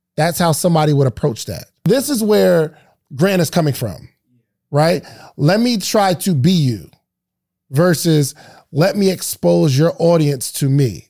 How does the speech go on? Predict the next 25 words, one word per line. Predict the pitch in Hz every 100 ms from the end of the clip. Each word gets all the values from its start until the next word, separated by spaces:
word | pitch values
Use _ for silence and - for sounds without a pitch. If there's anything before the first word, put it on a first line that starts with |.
| -
the | 131
authentic | 143 139 - 160 - 135
me. | 143 131 92 - _ _ _ _ -
And | 165
I | 175
think | - 262 170
maybe | 175 226
that's | 208 185
what | 175 143
Grant | 147 165 160
didn't | 165 156
understand. | 160 147 - 143 156 196 190 -
Yo, | 180
you | 156 175
don't | 226 -
have | 143 190 170
to | 151 139 _
try | - 160 185
to |
be | 180
black. | 151 165 156 110
You |
don't | 160
have | 190 175
to | 170